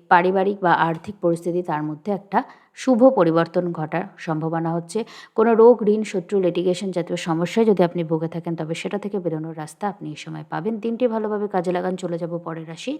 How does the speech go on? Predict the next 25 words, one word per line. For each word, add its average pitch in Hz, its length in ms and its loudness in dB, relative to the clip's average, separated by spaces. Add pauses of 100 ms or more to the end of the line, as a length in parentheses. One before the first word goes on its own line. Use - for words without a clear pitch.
তুলা 170 240 -2
রাশি। - 320 -16 (520)
তুলা 277 260 6
রাশির 240 320 2
ক্ষেত্রে 170 500 0 (320)
চন্দ্র 208 600 2
শুক্র 262 340 0
কেতুর 208 260 -2
সাথে 190 260 -4
যুক্ত 180 280 -6
হচ্ছে 185 280 -4
আপনার 151 440 -4
একাদশভাবে 180 800 -2 (300)
এবং 208 240 4
বুধাদিত্য 233 580 0
যোগ 175 280 2
আপনার 160 500 -4
দ্বাদশভাবে 165 800 -2
তৈরি 165 260 -2
হয়েছে। 190 300 -2
মঙ্গল 160 380 0
আপনার 151 300 -4
লগ্নে 160 360 -2
বৃহস্পতি 214 680 -2
ও 170 220 -2